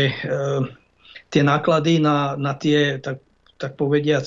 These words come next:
propagandistické efekty, čo sa týka migrantov, údajne ich je,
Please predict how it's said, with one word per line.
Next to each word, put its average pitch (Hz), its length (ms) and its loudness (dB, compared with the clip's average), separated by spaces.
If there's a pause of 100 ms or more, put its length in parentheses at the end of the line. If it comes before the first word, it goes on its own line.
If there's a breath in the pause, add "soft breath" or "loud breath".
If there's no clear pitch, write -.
propagandistické 143 1120 -2
efekty, 151 500 -2
čo 139 180 -2
sa 131 60 0
týka 135 220 -2
migrantov, 131 920 2 (400 loud breath)
údajne 139 500 2
ich 139 220 4
je, 139 180 6